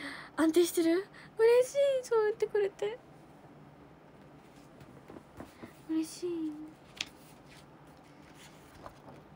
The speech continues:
昨日の夜、私が描いたお絵描き見る？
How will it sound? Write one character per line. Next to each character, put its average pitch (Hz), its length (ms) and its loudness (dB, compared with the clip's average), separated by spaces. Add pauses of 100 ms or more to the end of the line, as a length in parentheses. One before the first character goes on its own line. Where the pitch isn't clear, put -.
(760)
昨 - 60 -12
日 302 60 4
の 302 200 8
夜、 254 380 2 (680)
私 254 300 -8
が 233 380 2 (480)
描 247 120 -8
い 214 40 -4
た 196 340 -2 (320)
お 202 80 -2
絵 220 60 0
描 226 180 -6
き 202 100 -8
見 196 140 -4
る？ 175 140 -8